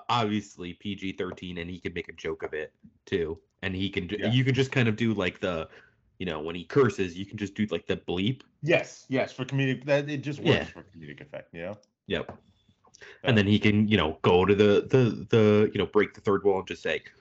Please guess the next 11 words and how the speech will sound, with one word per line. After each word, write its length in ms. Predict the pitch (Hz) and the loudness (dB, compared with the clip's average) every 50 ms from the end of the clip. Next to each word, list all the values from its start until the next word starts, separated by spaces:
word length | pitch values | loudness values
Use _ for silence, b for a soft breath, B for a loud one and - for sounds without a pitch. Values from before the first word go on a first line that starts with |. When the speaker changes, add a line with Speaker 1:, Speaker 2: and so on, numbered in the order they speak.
| B B B B | B B B B
Speaker 1:
"Who's 260 | - 135 143 135 120 | 2 4 4 6 6
out 220 | 175 165 156 143 - | 6 6 4 4 4
there 160 | 156 147 143 | 2 2 2
doing 360 | 117 156 156 147 147 127 113 104 | 2 2 2 2 2 0 -2 -2
that 220 | 101 87 92 - | -4 -6 -6 -8
to 80 | - 101 | -10 -10
me?" 300 | 85 85 80 73 78 _ _ _ 120 | -10 -10 -12 -14 -16 _ _ _ -4
Speaker 2:
Yeah, 220 | 127 135 139 131 139 | 0 2 4 4 6
yeah, 200 | 160 175 180 - | 6 4 4 4
<laughs> 40 | |
yeah. 360 | 170 175 - - 185 151 123 | 2 0 0 0 0 0 0